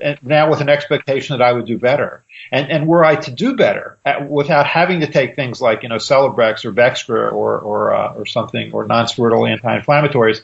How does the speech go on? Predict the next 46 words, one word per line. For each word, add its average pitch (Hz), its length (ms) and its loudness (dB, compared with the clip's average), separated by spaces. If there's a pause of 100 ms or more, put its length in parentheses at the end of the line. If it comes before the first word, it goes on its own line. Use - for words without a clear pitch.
(280)
that 165 160 2
that 185 200 4
would 180 120 4
have 180 180 2
been 170 440 0
of 165 140 0
value, 170 540 0
right? 139 200 2
'Cause - 200 -4
I, 135 160 6
'cause 135 240 -8
I 151 80 2
think 151 180 -2
chondroitin 131 540 -2
sulfate 127 320 0
and 117 80 -4
glucosamine, 120 540 0
while 117 260 2
not, 113 400 0
uh, 110 240 4
particularly 110 520 -4
cheap 123 440 -2
or 110 440 2 (520)
in 120 120 0
any 131 180 2
sense 123 260 0
effective, 214 440 2
it's - 180 0
probably 151 520 0
safe, 135 540 0
and 131 180 -8
so 135 280 -2
arguably 131 500 0
safer 127 400 0
than, 120 220 -6
than 117 160 -4
those 123 320 0
drugs. 135 440 4
So 127 200 2
you 123 180 -2
could 135 160 0
argue 123 320 2
that 117 160 4
had 127 200 2
I 123 100 6
done 131 420 0